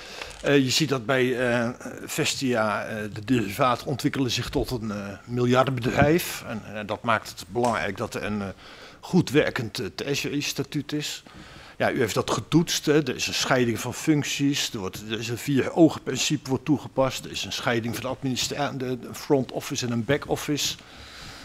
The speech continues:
Maar wat wij als, ja, commissie hebben vastgesteld, is dat, ja,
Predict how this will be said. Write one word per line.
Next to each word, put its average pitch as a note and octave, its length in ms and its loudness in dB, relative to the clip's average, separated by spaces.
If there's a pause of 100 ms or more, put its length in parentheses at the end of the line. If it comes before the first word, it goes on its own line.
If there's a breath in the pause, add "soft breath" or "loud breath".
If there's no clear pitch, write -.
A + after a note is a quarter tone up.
(140 loud breath)
Maar B2+ 140 4
wat B2 160 2
wij C#3 180 6
als, - 240 -2 (160)
ja, G#2+ 280 -4
commissie C3+ 400 -2
hebben G#2 160 -6
vastgesteld, - 840 -2
is - 140 -4
dat, - 300 -8 (100)
ja, - 180 -14